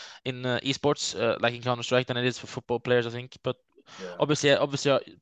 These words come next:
Speaker 1: people are protected, um, and when it comes to, um, the type of, uh, when you're, like, getting moved on, or maybe you, like, when I,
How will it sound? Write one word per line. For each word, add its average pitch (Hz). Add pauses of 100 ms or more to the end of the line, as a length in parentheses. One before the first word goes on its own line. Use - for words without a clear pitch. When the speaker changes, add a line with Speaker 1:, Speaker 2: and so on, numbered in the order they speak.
(100)
Speaker 1:
people 143
are 127
protected, 147 (420)
um, 120 (640)
and 127
when 131
it 139
comes 165
to, 143 (220)
um, 120
the 123
type 139
of, 123
uh, 117 (720)
when 127
you're, 127
like, -
getting 131
moved 127
on, 127
or 120 (520)
maybe 120
you, 113 (260)
like, 123
when 156
I, 180